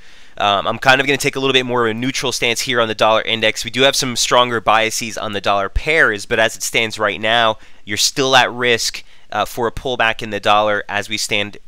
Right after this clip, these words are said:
from these levels. So I'd be cautious on any type of, uh, long exposure until we get through eleven thousand nine twenty-seven. Uh, you had that swing low back from the twenty-sixth.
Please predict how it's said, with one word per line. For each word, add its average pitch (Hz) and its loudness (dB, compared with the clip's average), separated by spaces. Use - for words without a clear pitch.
from 120 2
these 107 -6
levels. 110 -2
So - -2
I'd 98 -4
be 101 -6
cautious 120 -2
on 107 0
any 107 -2
type 107 -2
of, 98 -2
uh, 98 0
long 107 -2
exposure 104 -4
until 101 -8
we 101 -6
get 98 -4
through 107 -10
eleven 101 -6
thousand 95 -2
nine 92 -6
twenty-seven. 107 2
Uh, 92 -2
you 95 -8
had 101 0
that 95 -2
swing 110 -2
low 120 4
back 101 0
from 110 -8
the 95 -6
twenty-sixth. - -4